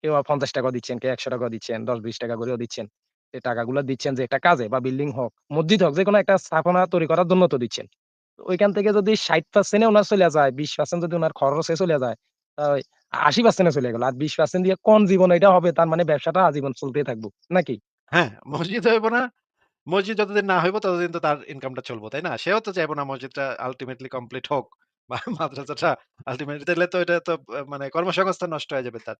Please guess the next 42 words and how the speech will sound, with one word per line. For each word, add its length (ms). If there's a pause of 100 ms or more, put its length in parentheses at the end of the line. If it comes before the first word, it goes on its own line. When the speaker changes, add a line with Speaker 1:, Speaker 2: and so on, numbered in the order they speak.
(340)
Speaker 2:
ভাই 160
তার 160
পেটে 200
লাথি 240
মেরেন 220
না। 120 (120)
আপনি 240
মসজি-, 260
এমন 200
চায়েন 220
না 100
যে 100
মসজিদটা 360
তাড়াতাড়ি 320
হয়ে 160
যাক। 160 (640)
মসজিদটা 320
যেন 140
আগা-, 220
আগামী 280
একশো 200
বছরের 260
ভিতরে 240
না 120
<laughs> 100
হয়, 240 (460)
সেজন্য 360
একশো 280
বছরে 380 (100)
<laughs> 320
করে 200
খাইতে 240
পারে। 160 (380)
ঠিক 160
আছে 140
রনি 200
ভাই 140
তাহলে 220
আজকে 240
আপনাকে 280
বিদায় 240
জানাই। 220